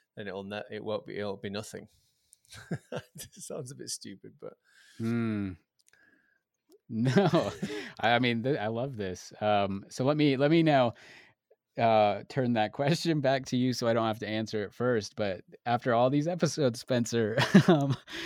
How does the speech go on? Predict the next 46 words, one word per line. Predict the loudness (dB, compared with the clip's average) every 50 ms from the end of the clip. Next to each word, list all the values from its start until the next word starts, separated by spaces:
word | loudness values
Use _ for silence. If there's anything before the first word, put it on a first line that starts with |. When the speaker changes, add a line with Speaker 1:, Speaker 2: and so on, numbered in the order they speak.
| -10 -10 -12 -14 -16 -16 -14
Speaker 2:
you | -10 -8 -6 -4
know, | -2 0 0
what | 2 2 2 2
does | 2 0
it | -2 -2
take | -4 -4 -6 -4 -6
to | -8
create | -6 -4 -2 -2 -2 -2 -4
something | -4 -6 -4 -4 -4 -4 -4
that | -4 -2
never | -2 -2 -2 0 0
existed | -2 -2 -2 -2 -2 -2 -2 -4 -8 -8
before? | -8 -10 -10 -10 -12 -8 -6
Like, | -4 -4 -4 -6 -4
is | -4 -2 0
that, | 2 2 2 0 0 -2
would | -2 -2 -2
you | -2 -4
say | -2 -2 -2
that | -4 -4 -4
that's | -4 -4 -6 -4 -4
kind | -6 -4 -4
of | -4
your | -4 -4 -4
answer, | -4 -4 -4 -4 -4 -4 -6
that | -6 -6 -6
that's | -8 -8 -8 -8
your | -12 -10
takeaway | -8 -8 -6 -4 -4 -2 -2 -2 -4
from | -4 -6
these | -6 -4 -4 -4
episodes? | -6 -6 -6 -10 -8 -6 -6 -6 -4 -6 -6 -8 -10 -14 -14 -10 -8
Um, | -6 -4 -4 -4 -4 -4 -6 -8 -10 -12 _ _ _ _ _ _ _ _ _ _ _ _ _ _ -8
I |
don't | -6 -4
know. | -4 -4 -4 -6 -10 -18 -20 _ _ _ _ _ _ _ _ _ _ _ _ _ _ _ _ _ _ _ _ _ -12
Speaker 1:
Yeah, | -2 2 4 6 6 6 4
I | 0 0
mean, | -2 -2 -2
I | -2
think | -4 -4 -6 -6 -6 -6
we've | -6 -4
already | -4 -4 -4 -4
mentioned | -6 -6 -6 -6 -6 -8 -8 -8 -6
it, | -6 -6 -8 -8 -10
curiosity, | -10 -8 -6 -4 -4 -4 -4 -4 -6 -8 -10 -10 -8 -8 -10 -12 -14